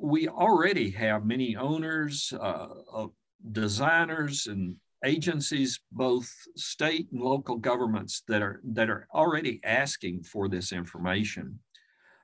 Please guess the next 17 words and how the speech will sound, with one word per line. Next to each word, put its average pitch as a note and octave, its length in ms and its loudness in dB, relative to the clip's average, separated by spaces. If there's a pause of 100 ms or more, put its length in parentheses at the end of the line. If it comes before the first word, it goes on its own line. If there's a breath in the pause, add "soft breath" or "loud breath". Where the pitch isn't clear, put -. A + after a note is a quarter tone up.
(140)
Uh, F#2+ 340 -4 (320)
many D#3+ 380 0 (140)
countries F#3 720 4
and F#2+ 220 -2
states D3 580 0
or G2 80 -2
provinces C#3 1000 0
and A2 280 2 (400 soft breath)
local F#3+ 320 2
governments B2 580 2
have G#2 160 -4
set G#3 300 0 (100)
co-, E3+ 360 0 (120)
set D#3 300 -2 (140)
goals C#3 500 2
for G#2 180 -2
decarbonization, F#2+ 1160 -2